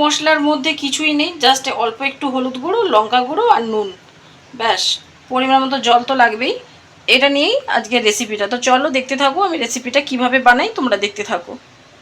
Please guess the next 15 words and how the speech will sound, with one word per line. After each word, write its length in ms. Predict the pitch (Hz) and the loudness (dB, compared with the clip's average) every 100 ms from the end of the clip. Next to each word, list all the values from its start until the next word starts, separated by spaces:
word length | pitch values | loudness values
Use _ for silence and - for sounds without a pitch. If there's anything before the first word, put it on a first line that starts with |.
| - - - - - | -20 -20 -20 -4 -2
এখন 140 | 247 262 | 0 0
আমি 100 | 294 | 0
গ্যাসটা 280 | 262 226 - 220 | -2 -2 -6 -4
জ্বেলে 180 | 208 202 | -2 -4
নিই। 120 | 185 247 - - - - - - - - - - - - - - - - - - - - - - - - - - - - - - - - - - - - - - - - - - | -6 -12 -16 -20 -20 -20 -20 -20 -20 -20 -20 -12 -10 -10 -12 -6 -6 -6 -12 -4 -4 -4 -10 -8 -8 -12 -6 -4 -4 -8 -20 -20 -20 -20 -20 -20 -20 -20 -20 -20 -16 -12 -10 2
গ্যাসটাকে 420 | 254 269 294 294 294 | 4 4 2 -2 2
জ্বালিয়ে 300 | 269 262 294 294 | 2 2 2 2
নিলাম। 280 | 285 311 453 - - - - - - - - - - - - - - - - - - - - - 240 | 2 2 0 -6 -18 -20 -20 -20 -20 -20 -20 -20 -20 -20 -20 -20 -20 -20 -20 -20 -20 -20 -20 -6 -4
এখন 180 | 247 277 285 - | -2 -4 -4 0
কড়াতে 400 | 240 254 262 330 508 539 - 220 | 4 4 2 -2 -2 -6 -20 -12
দিয়ে 160 | 247 269 277 | -2 0 0
দেবো 160 | 311 349 - | 0 0 2
জল, 220 | 226 190 175 - - - - - - - - - - - - - - - - - - - - - - - - - - - - - - - - - - | 2 2 0 -8 -18 -20 -20 -20 -18 -16 -16 -18 -20 -18 -18 -18 -20 -20 -18 -18 -16 -14 -14 -14 -18 -20 -20 -20 -20 -20 -20 -20 -20 -20 -20 -20 -10
এই 60 | 254 233 | -8 0
জলটাকে 440 | 226 226 254 330 | 2 2 -2 -4